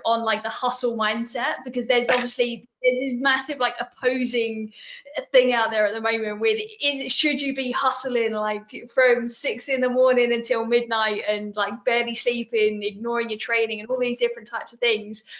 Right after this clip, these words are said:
Speaker 1: versus actually taking care of yourself, having that time and freedom, and actually then getting a result? But I think you've just answered that, to be fair. <laughs>
Speaker 2: Yeah, no, it's funny. I, I did answer that. I can add a little bit more to that. Um, I mean, it,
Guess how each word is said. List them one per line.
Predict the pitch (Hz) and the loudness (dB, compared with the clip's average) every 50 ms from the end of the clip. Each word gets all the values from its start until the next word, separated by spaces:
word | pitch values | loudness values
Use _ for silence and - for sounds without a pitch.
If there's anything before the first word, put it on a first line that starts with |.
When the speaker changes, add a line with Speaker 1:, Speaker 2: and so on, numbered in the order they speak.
| - _ 233 | -18 _ -12
Speaker 1:
versus | 214 - 240 226 240 240 240 - - 208 214 233 | -4 0 2 2 2 2 0 -2 -2 -2 -2 0
actually | 208 - - - - 220 | -2 -2 -2 -4 -8 -12
taking | - - 240 233 220 226 | -8 -6 -6 -6 -6 -4
care | 254 262 285 294 | -2 -2 -2 -2
of | 254 | -2
yourself, | 233 233 - 220 202 208 208 214 208 - | -6 -10 -8 -4 -2 -2 -2 -4 -6 -10
having | - - 254 262 277 294 277 254 | -6 -4 -4 -4 -2 -4 -4 -4
that | 233 202 226 - | -4 -6 -6 -4
time | 233 208 208 208 208 | -4 -4 -2 -2 -4
and | 208 214 | -8 -10
freedom, | - 208 202 208 208 208 196 202 240 - _ - - _ - | -10 -10 -8 -8 -6 -8 -8 -10 -12 -18 _ -20 -12 _ -2
and | 220 226 | -2 -2
actually | 226 - - - - 214 208 | -2 -2 -4 -6 -6 -4 -4
then | 214 214 214 | -2 -2 -2
getting | 214 208 202 202 | -4 -6 -8 -8
a | 202 | -8
result? | 202 208 214 226 202 190 | -8 -6 -4 -4 -4 -4
But | - 185 226 | -4 -6 -6
I | |
think | - - 349 359 294 277 - | -4 -4 -2 -2 -2 -4 -6
you've | 226 196 | -8 -10
just | 220 233 233 226 | -10 -6 -2 0
answered | 247 285 277 277 - 233 214 - | 2 2 2 0 -2 -8 -12 -14
that, | - - - - | -16 -20 -18 -18
to | - 226 | -12 -10
be | 269 240 | -10 -8
fair. | - - 196 127 254 - 247 - - | -6 -4 -4 -4 -4 -6 -8 -12 -18
<laughs> | _ _ _ _ _ _ _ _ _ _ _ - | _ _ _ _ _ _ _ _ _ _ _ -2
Speaker 2:
Yeah, | 135 147 175 151 | 2 4 6 6
no, | 113 113 123 120 110 117 | 6 4 2 2 0 -2
it's | - - | -4 -2
funny. | - 147 139 139 135 123 117 | -2 0 0 2 2 2 2
I, | 107 110 110 104 - - - | 4 4 2 0 -2 -4 -4
I | 113 117 | -2 -2
did | 110 131 135 | 0 0 0
answer | 135 113 104 - 113 | 0 0 -2 -2 0
that. | 113 113 | 0 0
I | 117 | 0
can | - 131 | -2 -2
add | - 131 139 131 | -2 0 2 2
a | 127 | 4
little | 123 123 127 127 | 4 4 4 4
bit | 127 131 120 120 - - | 4 2 0 0 -2 -8
more | 120 110 120 127 | -6 -2 -2 -2
to | - - 156 | -2 -2 -2
that. | 156 156 156 156 - - - | 0 2 2 0 -2 -4 -6
Um, | 113 113 113 107 107 104 101 98 _ _ _ - - _ _ _ _ _ _ _ _ _ _ - | -6 -4 -4 -4 -6 -8 -12 -18 _ _ _ -20 -20 _ _ _ _ _ _ _ _ _ _ -4
I | 123 131 | -4 -2
mean, | 139 135 127 | -2 -2 -2
it, | 120 - | -2 0